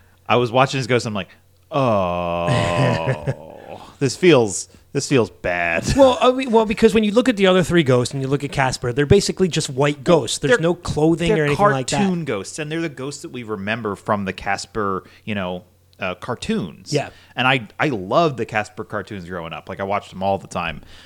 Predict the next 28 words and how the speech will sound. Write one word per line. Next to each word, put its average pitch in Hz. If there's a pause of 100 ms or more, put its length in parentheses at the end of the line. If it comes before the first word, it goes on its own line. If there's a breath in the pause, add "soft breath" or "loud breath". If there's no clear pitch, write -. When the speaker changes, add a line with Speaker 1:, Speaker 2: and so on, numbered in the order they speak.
(180 loud breath)
Speaker 1:
Um, 98 (260)
and, 131
and 127
this 147
really, 123
you 107
know, 92 (240)
seeing 120
Casper 107 (120)
as 98
a 95
C 113
G 113
ghost 104
was 107 (520)
still 113
fantastic. 104
I -
was 95
like, 110 (300)
"That's -
the -
Casper 127
I 120
remember." 123
Like, 95
it 123
was 123